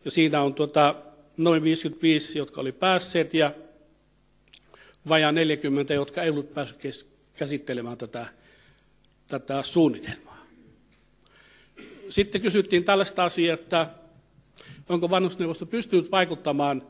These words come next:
ikääntyneiden palveluihin ja elinoloihin, ja jossakin määrin ja kyllä,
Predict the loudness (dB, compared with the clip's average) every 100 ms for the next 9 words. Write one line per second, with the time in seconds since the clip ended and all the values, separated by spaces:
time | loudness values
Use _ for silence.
0 | -20 _ _ _ -12 -4 -2 -2 -4 -4
1 | 0 2 4 4 4 4 4 4 4 2
2 | 2 2 2 4 2 4 2 2 -6 -20
3 | -20 _ _ _ _ _ _ _ _ _
4 | _ _ _ _ 0 2 2 0 -4 2
5 | 4 4 2 2 0 0 -2